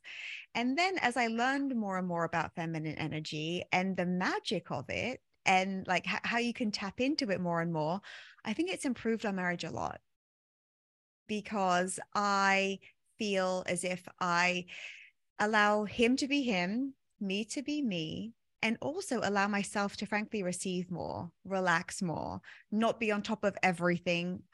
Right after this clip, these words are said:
feeling like the action is mine, driving things forward. I'm the one who has the ideas. I'm the one who solves the problems.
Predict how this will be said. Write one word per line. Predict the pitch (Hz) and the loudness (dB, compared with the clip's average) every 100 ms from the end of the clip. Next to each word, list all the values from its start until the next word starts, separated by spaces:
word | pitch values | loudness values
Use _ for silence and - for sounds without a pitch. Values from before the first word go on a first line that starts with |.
| - - | -20 -20
feeling | - 240 214 214 | 0 4 4 6
like | 196 180 | 4 2
the | 190 | 4
action | 185 185 - 214 | 4 4 0 0
is | 185 175 | 0 -2
mine, | 175 180 165 160 165 165 | 0 2 4 4 0 -2
driving | 165 175 185 185 180 190 | 0 6 8 6 0 -2
things | 180 180 190 - | -4 -4 -6 -2
forward. | 180 165 151 156 - | 0 4 4 2 6
I'm | 208 214 | 6 6
the | 202 | 4
one | 196 196 | 4 4
who | 190 | 4
has | 185 | 4
the | 190 | 4
ideas. | 175 180 180 170 165 | 2 2 -2 -4 -2
I'm | - 214 208 | 0 2 0
the | |
one | 190 190 | 0 2
who | 196 | 0
solves | 190 185 185 | 0 -2 -2
the | 180 | 0
problems. | 185 180 175 170 175 190 | 2 2 4 2 0 -4